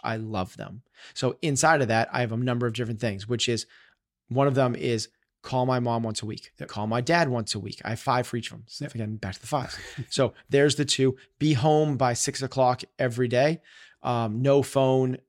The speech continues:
Speaker 1: no technology, um, once I'm home. And then, um, weekends. And weekends is basically, like,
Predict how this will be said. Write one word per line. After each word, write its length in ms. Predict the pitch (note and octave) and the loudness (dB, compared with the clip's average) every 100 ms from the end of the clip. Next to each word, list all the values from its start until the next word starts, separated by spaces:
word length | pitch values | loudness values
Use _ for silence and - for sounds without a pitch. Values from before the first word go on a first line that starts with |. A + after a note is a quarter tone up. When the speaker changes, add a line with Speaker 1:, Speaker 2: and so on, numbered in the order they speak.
| - | -6
Speaker 1:
no 580 | B2 B2 B2+ B2+ B2+ - - | -2 0 4 4 2 0 -4
technology, 840 | C3+ - B2 B2 B2+ A#2 C3 B2+ - | -4 -2 -2 0 0 0 -2 -2 -6
um, 300 | B2 A2+ A2+ | -4 -2 -2
once 240 | B2+ B2 | -2 -2
I'm 120 | C3 C3+ | -2 2
home. 320 | D#3+ E3 E3 - - _ | 2 2 -2 -10 -20 _
And 160 | - A#2+ | -2 2
then, 320 | B2 A#2+ A2+ - | 2 2 0 -4
um, 380 | A#2 A#2 A2 G2+ _ _ _ _ _ _ _ _ - | -2 0 0 -4 _ _ _ _ _ _ _ _ -4
weekends. 600 | A#2 C3+ A2+ E2+ F2+ - | 0 2 2 -2 -6 -8
And 120 | B2+ | -4
weekends 300 | B2 C#3 C3 | -2 0 0
is 120 | B2 A#2+ | -2 0
basically, 420 | C3+ B2+ B2+ A2+ | 2 2 -2 -4
like, 140 | G#2 | -6